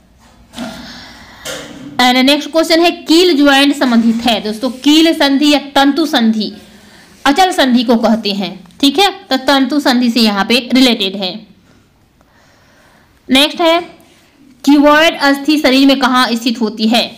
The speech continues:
तो दोस्तों क्यूबॉइड इस अस्थि जो है हमारे पैर में स्थित होती है। हमारे पैर की जो टार्सस हड्डियाँ होती हैं, टार्सल हड्डियाँ, कार्पल जो हमारी कलाई होती है और टार्सस हमारा टखना होता है। कलाई में टार्स-, अ, कार्पस कुल आठ दूना सोलह, आठ आठ होते हैं, सोलह,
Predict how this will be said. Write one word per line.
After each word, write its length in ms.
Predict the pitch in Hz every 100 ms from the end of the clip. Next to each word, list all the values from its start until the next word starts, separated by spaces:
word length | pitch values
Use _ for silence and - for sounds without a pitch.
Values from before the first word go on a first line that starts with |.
| - -
तो 60 |
दोस्तों 240 | 233 247 277
क्यूबॉइड 500 | 269 254 247 277 302
इस 260 | 285 247
अस्थि 300 | 262 247 247
जो 140 | 233 240
है 100 | 240
हमारे 240 | 240 247
पैर 420 | 233 - 254 269
में 180 | 254 226
स्थित 220 | 233 226
होती 220 | 196 196
है। 180 | 190 - - - - - - - -
हमारे 300 | 240 262 302
पैर 340 | 302 277 285 294
की 120 | 302
जो 140 | 294
टार्सस 540 | 294 277 247 247 320 311
हड्डियाँ 320 | 285 233 262
होती 300 | 247 226 226
हैं, 340 | 226 226 285 - - - - - - -
टार्सल 420 | 262 262 330 330
हड्डियाँ, 300 | 285 254 254
कार्पल 420 | 254 247 254 302
जो 100 | 311
हमारी 220 | 285 262
कलाई 300 | 262 262 294
होती 300 | 320 320 320
है 120 | 320
और 80 | 320
टार्सस 280 | 302 247 269
हमारा 260 | 294 262 247
टखना 320 | 254 247 277
होता 300 | 247 214 180
है। 240 | 202 214 - - -
कलाई 280 | 269 262 294
में 280 | 311 320 302
टार्स-, 280 | 247 240 247
अ, 180 | 233 233
कार्पस 680 | 233 254 247 294 294 - - - 240 - 277 269 240 - - - - -
कुल 280 | 233 294 320
आठ 260 | - 262 269
दूना 200 | 277 285
सोलह, 280 | 277 262
आठ 200 | 277 240
आठ 100 | 277
होते 220 | 302 294 311
हैं, 220 | 330 381
सोलह, 360 | 262 247 285